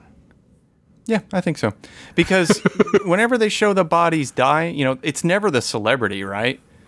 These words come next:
It's just a, it's a far-off shot of a person, right?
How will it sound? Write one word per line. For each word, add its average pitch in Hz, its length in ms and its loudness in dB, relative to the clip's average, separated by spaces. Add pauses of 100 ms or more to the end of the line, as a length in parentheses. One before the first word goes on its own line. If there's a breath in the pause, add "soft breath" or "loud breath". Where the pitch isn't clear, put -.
(600 loud breath)
It's 131 180 0
just - 380 -4
a, 117 240 0 (340)
it's - 160 -8
a 117 140 -4
far-off 151 520 -2
shot 123 520 -2
of 110 360 -2
a 139 60 -8
person, - 520 -4 (140)
right? - 300 -4